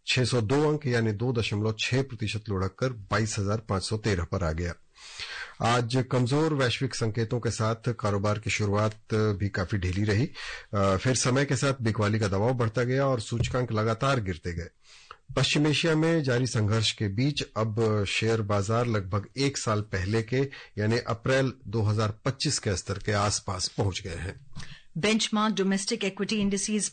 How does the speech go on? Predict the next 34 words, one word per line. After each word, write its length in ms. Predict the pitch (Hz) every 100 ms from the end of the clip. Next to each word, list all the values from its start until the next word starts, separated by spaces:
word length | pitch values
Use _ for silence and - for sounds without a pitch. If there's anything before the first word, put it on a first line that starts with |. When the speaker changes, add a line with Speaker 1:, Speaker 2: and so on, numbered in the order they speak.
| -
Speaker 2:
plunged 340 | 220 262 -
around 340 | 262 247 247 240
two 100 | 247 247
and 80 |
a 60 | 233
half 220 | 220 220 220
percent 300 | 240 254 247
today 420 | 254 226 262 285 -
amid 260 | 202 214 220
a 120 | - 190 160
broad-based 800 | 202 220 233 208 190 202 196 - -
sell-off. 420 | 208 240 254 339 - - - -
The 100 | 185
Sensex 540 | - 240 247 302 302 -
nosedived 720 | 208 220 208 220 208 214 196 - - _ 175
one 140 | 202 220
thousand 420 | 220 208 202 214 214
eight 100 | 202
hundred 200 | 202 185
and 140 | 180 180
thirty-seven 420 | 214 233 240 240 226
points 380 | 240 240 240 233
or 40 | 214 208 -
two 80 | 294 254
point 200 | 202 180
four 140 | - 180
six 240 | - 175 -
percent 440 | 175 - 285 339 - - _
to 120 | - 226
close 260 | 240 247 226
at 140 | 220 220 - - -
seventy-two 420 | 233 220 220 247 247
thousand 400 | 226 214 214 214
and 120 | 202